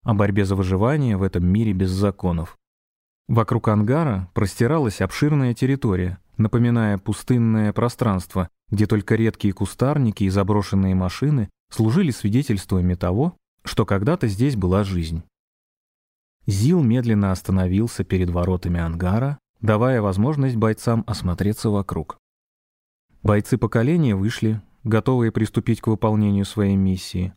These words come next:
Военный ящик, заполненный ценностями, был передан стражам на блокпосте в обмен на пропуск в ангар.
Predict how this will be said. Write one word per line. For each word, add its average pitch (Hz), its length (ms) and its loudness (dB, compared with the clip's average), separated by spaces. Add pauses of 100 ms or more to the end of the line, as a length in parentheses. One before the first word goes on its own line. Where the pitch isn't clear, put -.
(320)
Военный 107 420 2
ящик, 113 460 -2 (220)
заполненный 110 720 2
ценностями, 95 760 0 (200)
был 175 200 2
передан 120 400 0
стражам 117 480 0
на 95 80 0
блокпосте 95 640 -2
в 127 80 0
обмен 104 340 0
на 92 100 -2
пропуск 107 440 -6
в 101 60 0
ангар. 87 400 -2